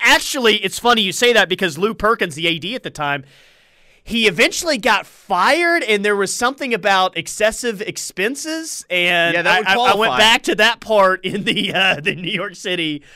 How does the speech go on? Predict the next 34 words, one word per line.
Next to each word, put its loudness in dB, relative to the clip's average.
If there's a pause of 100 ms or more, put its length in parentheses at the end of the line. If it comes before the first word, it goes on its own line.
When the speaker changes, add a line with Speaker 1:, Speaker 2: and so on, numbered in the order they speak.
(160)
Speaker 1:
hotel 0
suite. -12
Like, -6
huh, -10
that -10
is, -6
Speaker 2:
It's -10
like, -2
Speaker 1:
that -6
is -4
Speaker 2:
that, -4
that 0
Speaker 1:
interesting. -6
Speaker 2:
is, -6
A, 2
that's -6
pretty -10
dang -2
far -2
from -12
Lawrence, -4
Kansas. -8
B, -4 (220)
that's -4
about -4
as -6
far -4
from -8
Stanford, -8
California -8 (140)
as -10
you -10
can -14
get. -6